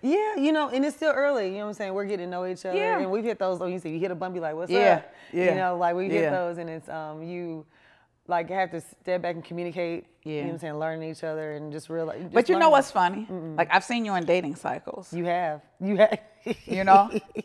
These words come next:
Speaker 1: Yes.
Speaker 2: And this is different.
Speaker 1: Yeah. No,
Speaker 2: This
Speaker 1: it's
Speaker 2: is different.
Speaker 1: different. Yeah.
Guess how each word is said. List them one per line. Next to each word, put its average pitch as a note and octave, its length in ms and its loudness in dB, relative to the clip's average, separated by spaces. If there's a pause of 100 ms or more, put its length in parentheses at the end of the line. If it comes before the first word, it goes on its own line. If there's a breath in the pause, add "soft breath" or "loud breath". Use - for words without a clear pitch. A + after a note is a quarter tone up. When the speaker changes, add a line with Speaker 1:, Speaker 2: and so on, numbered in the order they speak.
(120)
Speaker 1:
Yes. - 240 -4 (140)
Speaker 2:
And F3+ 120 -2
this F#3 160 -4
is D#3+ 120 -12
different. E3+ 400 -6 (220)
Speaker 1:
Yeah. D#3 640 -4 (380)
No, - 60 -16
Speaker 2:
This G#3+ 120 -6
Speaker 1:
it's C4+ 80 -10
Speaker 2:
is A#3 60 -20
different. - 400 -10
Speaker 1:
different. - 540 -12
Yeah. - 40 -20